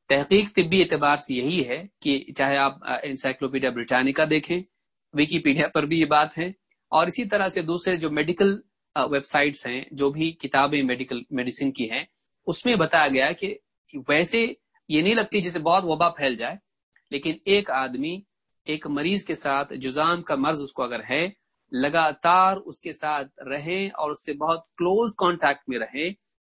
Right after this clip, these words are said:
تو بہت قوی امکان ہے کہ یہ بیماری اس کو لگے۔ اس کو ہینسنز، ہینسنز ڈیزیز بھی کہتے ہیں۔ تو یہ جو بیماری ہے یہ ایک سے دوسرے کو منتقل ہوتی ہے، اور، آ،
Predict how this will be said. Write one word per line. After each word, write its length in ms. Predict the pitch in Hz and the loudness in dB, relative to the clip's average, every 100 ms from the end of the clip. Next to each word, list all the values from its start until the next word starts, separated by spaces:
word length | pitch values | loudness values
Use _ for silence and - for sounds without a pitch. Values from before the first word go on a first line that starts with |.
| _ | _
تو 100 | - | -6
بہت 440 | 135 156 180 180 - | -2 2 2 2 0
قوی 260 | 175 220 | 0 2
امکان 400 | 185 160 143 135 | 0 0 -2 -2
ہے 80 | 139 | -6
کہ 120 | - | -4
یہ 60 | 156 | -4
بیماری 480 | 135 123 120 127 170 | -2 -2 -2 -2 -4
اس 160 | 123 | -6
کو 300 | - 175 254 _ _ - | 0 2 2 _ _ -6
لگے۔ 320 | 104 101 98 _ _ _ _ _ | -4 -4 -6 _ _ _ _ _
اس 120 | 131 - | -6 0
کو 100 | 151 | 0
ہینسنز، 640 | 143 165 165 190 156 - 135 | 2 0 0 -2 -2 -6 -4
ہینسنز 380 | 160 160 170 | -2 0 -2
ڈیزیز 360 | 143 143 165 143 | 0 -2 0 0
بھی 120 | 143 | 0
کہتے 280 | - 98 98 | 0 -4 -6
ہیں۔ 100 | 101 _ _ _ _ - | -8 _ _ _ _ 2
تو 220 | 170 175 185 | 2 4 4
یہ 180 | 220 | 4
جو 100 | 247 | 4
بیماری 480 | 190 180 175 190 160 | 4 6 6 4 2
ہے 180 | 127 180 - _ - | -2 -6 -10 _ -14
یہ 280 | 143 170 202 - | 0 4 4 2
ایک 300 | 175 196 202 | 2 2 2
سے 140 | - 139 | -2 -4
دوسرے 360 | 143 143 165 | -4 -4 -4
کو 120 | 180 | -4
منتقل 400 | 156 135 139 160 | -4 -4 0 0
ہوتی 300 | 156 151 190 | 0 0 2
ہے، 80 | 180 208 _ _ _ | 2 0 _ _ _
اور، 240 | 151 143 | 2 4
آ، 140 | 143 | 2